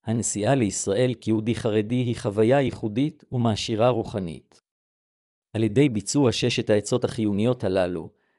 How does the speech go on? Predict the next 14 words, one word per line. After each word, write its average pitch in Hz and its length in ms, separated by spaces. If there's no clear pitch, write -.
מטיילים 113 500
חרדים 113 540
יכולים 135 420
להפיק 117 400
את - 100
המרב 110 500
מהטיול 110 480
שלהם 110 420
תוך 147 300
שמירה 113 440
על 135 80
מצוות 123 480
הדת 107 300
שלהם. 73 480